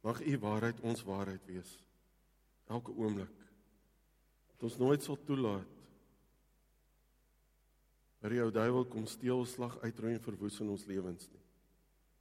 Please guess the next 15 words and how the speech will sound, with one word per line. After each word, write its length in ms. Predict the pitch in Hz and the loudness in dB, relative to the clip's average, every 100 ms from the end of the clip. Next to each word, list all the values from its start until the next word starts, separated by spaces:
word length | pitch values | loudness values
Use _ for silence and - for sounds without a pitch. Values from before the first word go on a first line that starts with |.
| _ _ _ _ _ _ _ _ _ - | _ _ _ _ _ _ _ _ _ -2
Maar 140 | 104 | 0
dat 140 | 107 117 | 2 0
ons 100 | 117 | 0
aan 80 | 117 | -2
U 140 | 120 127 113 | 2 0 2
waarhede 480 | 104 107 110 107 | 0 2 2 0
sal 220 | 107 117 107 | -2 -6 -8
vashou. 400 | - 87 - 87 - _ _ _ _ - | -10 -12 -10 -12 -14 _ _ _ _ 0
Herinner 440 | 117 120 151 143 | 4 6 8 6
ons 160 | 135 127 | 4 2
telke 360 | 139 135 131 | 0 0 0
male 340 | 127 110 107 107 | 0 2 2 2
aan 100 | 110 | 0
U 140 | 123 113 | -2 -2
woord 320 | 101 90 - | 0 0 -2